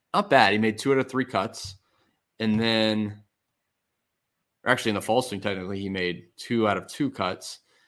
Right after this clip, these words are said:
And then February, he played Pebble and finished sixteenth. So he's actually playing better. I'm not sure why he hasn't been playing more. Um, so maybe table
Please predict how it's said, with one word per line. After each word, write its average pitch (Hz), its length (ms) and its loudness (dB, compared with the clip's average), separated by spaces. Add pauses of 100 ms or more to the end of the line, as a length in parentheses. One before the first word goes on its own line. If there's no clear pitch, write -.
(200)
And 107 180 0
then 104 480 0 (360)
February, 113 500 2
he 104 60 -8
played 101 280 -2
Pebble 104 320 0
and 98 100 -6
finished 95 280 -6
sixteenth. - 500 -8
So 95 180 -8
he's 95 120 -6
actually 147 320 -2
playing 107 680 -2
better. 101 420 -2
I'm 113 80 -8
not 135 100 -6
sure 143 140 -2
why 123 120 4
he 107 60 0
hasn't 107 180 -2
been 92 60 -6
playing 95 240 -6
more. 92 460 -4 (560)
Um, 92 800 2
so - 120 -8
maybe 120 240 4
table 110 680 0